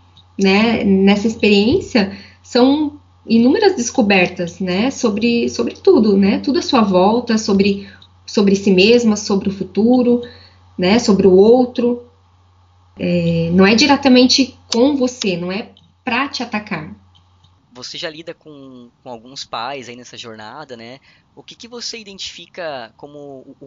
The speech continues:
Speaker 2: o principal desafio que eles encontram quando eles começam com essa no-, nova abordagem, né? Quando eles têm contato com a disciplina positiva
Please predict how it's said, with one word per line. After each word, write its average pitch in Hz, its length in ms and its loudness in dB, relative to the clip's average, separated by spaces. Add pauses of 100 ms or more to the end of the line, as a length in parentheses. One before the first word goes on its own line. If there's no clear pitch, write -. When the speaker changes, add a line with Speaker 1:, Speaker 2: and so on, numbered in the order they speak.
(120)
Speaker 2:
o 151 60 -20
principal 180 520 -16
desafio 165 680 -18
que 196 120 -20
eles 175 200 -20
encontram 156 680 -20 (260)
quando 147 200 -18
eles 151 180 -12
começam 151 480 -14
com 170 80 -18
essa 160 160 -18
no-, 147 340 -20
nova 139 160 -18
abordagem, 123 500 -12
né? 104 80 -20
Quando 113 160 -20
eles 113 140 -20
têm 131 140 -20
contato 123 420 -16
com - 80 -16
a - 20 -16
disciplina - 380 -20
positiva 156 880 -18